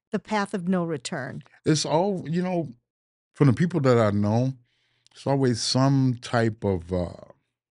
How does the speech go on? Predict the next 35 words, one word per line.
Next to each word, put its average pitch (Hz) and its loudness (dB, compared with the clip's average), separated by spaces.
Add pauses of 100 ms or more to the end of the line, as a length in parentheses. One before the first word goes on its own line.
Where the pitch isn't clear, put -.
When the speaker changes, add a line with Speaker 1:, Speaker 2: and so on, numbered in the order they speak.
(360)
Speaker 2:
something 165 2
happens 120 4
that 104 4
make 104 0
you 110 4
not 98 0
care - -6 (120)
and 95 -2
make 98 -2
you, 98 0 (140)
you 101 -2
know, 92 -2
go 95 2
that 101 4
route 98 2
when 92 -4
you 92 -2
never 95 -2
had 98 -4
before. 104 -4 (260)
Speaker 1:
Yeah. 175 -6 (440)
Speaker 2:
And 95 -4
then 104 4
once 113 2
you 107 -2
get 104 2
into 110 2
it, 90 -4 (160)
it's 98 -4
like 98 2 (1700)
they 92 -2
hand 104 2
you 101 0
a 85 -6
manual, 92 -2